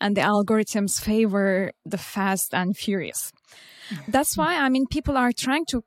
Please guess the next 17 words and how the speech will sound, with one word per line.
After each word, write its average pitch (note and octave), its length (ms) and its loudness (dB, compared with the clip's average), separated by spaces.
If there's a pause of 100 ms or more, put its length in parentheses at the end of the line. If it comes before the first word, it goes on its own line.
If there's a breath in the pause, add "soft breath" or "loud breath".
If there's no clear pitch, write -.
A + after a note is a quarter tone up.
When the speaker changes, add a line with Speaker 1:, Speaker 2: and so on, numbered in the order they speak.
(100)
Speaker 1:
produce G3 340 0
so - 240 2
much G3+ 220 0
content. A3+ 640 -6 (160)
And B3+ 240 2
then C#4+ 240 2
if - 160 -2
you C4 300 0 (120)
need C4+ 280 4
to - 120 -6 (160)
produce G#3+ 320 0
too - 160 -6
much D#4+ 180 0
content, A#3 420 -2
you D4 80 0
have D#4 180 -4
to D4 300 0